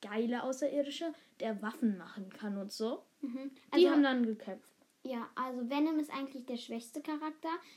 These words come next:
Speaker 2: weil er kann halt einfach nur kämpfen und ist stark.
Speaker 1: Ja, und Ryle, der geil ist, der kann halt, ähm, Waffen machen. Ich fand den Kampf am Ende ein bisschen komisch.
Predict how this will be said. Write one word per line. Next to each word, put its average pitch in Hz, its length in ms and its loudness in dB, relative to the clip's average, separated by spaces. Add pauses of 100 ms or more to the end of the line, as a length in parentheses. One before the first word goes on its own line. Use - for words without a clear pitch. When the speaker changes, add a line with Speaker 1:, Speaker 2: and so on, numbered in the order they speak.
(140)
Speaker 2:
weil 247 340 -2
er 247 180 -2
kann 262 360 -4
halt 240 240 -4
einfach 269 260 -8
nur 247 360 -4
kämpfen 247 500 -6 (260)
und 330 240 -2
ist - 280 -8 (100)
stark. 220 720 -2 (540)
Speaker 1:
Ja, 277 240 8
und 240 200 4
Ryle, 285 480 4
der 220 360 -2 (220)
geil 311 500 10
ist, 269 320 10 (360)
der 302 300 6
kann 294 380 6
halt, 254 380 2
ähm, 208 240 2
Waffen 349 300 2
machen. 381 260 -6 (460)
Ich - 120 -4
fand 427 220 2
den 349 140 -4
Kampf 370 320 -2
am 269 160 -2
Ende 285 260 0
ein 269 160 -4
bisschen 269 380 -2
komisch. 202 440 -6